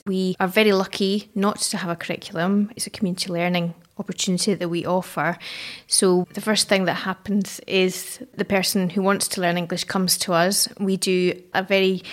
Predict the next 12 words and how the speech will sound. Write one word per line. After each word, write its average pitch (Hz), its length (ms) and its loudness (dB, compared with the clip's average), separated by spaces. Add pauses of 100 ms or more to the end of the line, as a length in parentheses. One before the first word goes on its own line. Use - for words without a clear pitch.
(280)
relaxed 190 480 4
interview 190 500 2
with 180 220 -2
them 180 380 0
when 190 180 -2
we 175 100 -2
check - 540 0
their 175 260 2
reading, 180 540 0 (100)
writing, 170 540 -4
listening 175 640 -4
and 170 300 -4